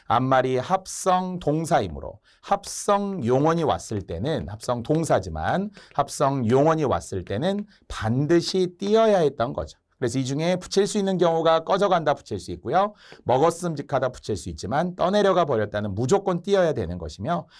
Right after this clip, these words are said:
이때도 아까 같은 버렸다처럼 보이지만 진짜 버린 것. 얘는 강물에 떠내려갔다. 이런 완료의 상태를 나타내요. 가버렸어요, 그 사람. 먹어버렸어요. 이렇게 그냥 잠을 자버렸어요. 이런 완료를 나타내는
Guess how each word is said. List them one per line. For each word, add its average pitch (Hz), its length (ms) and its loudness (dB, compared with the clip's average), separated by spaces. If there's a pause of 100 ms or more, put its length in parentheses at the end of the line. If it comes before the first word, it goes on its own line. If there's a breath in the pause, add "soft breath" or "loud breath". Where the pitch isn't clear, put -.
(120)
이때도 139 580 0
아까 120 280 2
같은 131 340 -4
버렸다처럼 139 760 0
보이지만 92 360 -6
진짜 139 300 0
버린 85 260 -4
것. 65 220 -12
얘는 156 360 -2 (220 loud breath)
강물에 98 560 -2
떠내려갔다. 170 800 0
이런 95 240 -4
완료의 165 560 4
상태를 175 480 -2
나타내요. 85 420 -6
가버렸어요, 139 880 2
그 120 100 -8
사람. 101 340 -6 (320 loud breath)
먹어버렸어요. 143 1160 2
이렇게 92 420 -10 (100)
그냥 117 220 -4
잠을 123 300 -2
자버렸어요. 131 760 0
이런 92 220 -6 (220 soft breath)
완료를 101 760 0
나타내는 113 560 -4